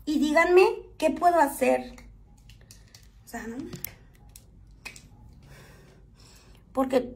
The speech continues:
no, o sea, no me quiero morir. Todavía me falta ver a Alex.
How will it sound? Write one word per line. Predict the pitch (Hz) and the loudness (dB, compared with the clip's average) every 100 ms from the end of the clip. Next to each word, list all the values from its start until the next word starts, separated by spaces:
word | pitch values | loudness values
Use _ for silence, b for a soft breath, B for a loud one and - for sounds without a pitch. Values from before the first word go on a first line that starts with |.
| - | -6
no, | 277 277 | 0 2
o | 269 | 4
sea, | 294 | 4
no | 240 254 | 4 2
me | 294 370 | 4 6
quiero | 370 370 | 10 10
morir. | 370 226 240 269 - - - - - - - - - - - - - - - - - - - - - - - - - - - | 10 6 0 -4 -6 -16 -20 -20 -20 -20 -20 -20 -20 -20 -20 -20 -20 -20 -20 -20 -20 -20 -20 -20 -20 -20 -20 -20 -20 -20 -8
Todavía | 269 285 294 | -2 0 2
me | 285 285 | 0 -2
falta | 254 262 262 269 | 0 2 2 2
ver | 262 | 2
a | 247 | 2
Alex. | 262 - - - | 2 0 -8 -20